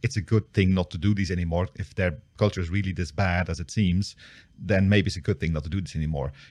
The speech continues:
'Cause three sixty degree peer reviews in a bad company culture are vindictive, are s-,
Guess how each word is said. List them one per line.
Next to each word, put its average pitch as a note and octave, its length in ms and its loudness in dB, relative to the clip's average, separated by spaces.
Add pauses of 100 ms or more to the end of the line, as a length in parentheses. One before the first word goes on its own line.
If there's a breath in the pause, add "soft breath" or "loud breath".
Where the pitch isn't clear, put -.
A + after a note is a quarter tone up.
'Cause - 320 -4
three B2+ 160 4
sixty B2 280 -4
degree F2+ 380 0
peer A2+ 280 4
reviews F2+ 520 -2
in F#2 240 -2
a F2 180 -2
bad G2+ 420 2
company G#2 260 2
culture G2 460 0 (280 soft breath)
are F2 160 -2
vindictive, D#2 800 -6
are E2 180 -8
s-, - 220 -12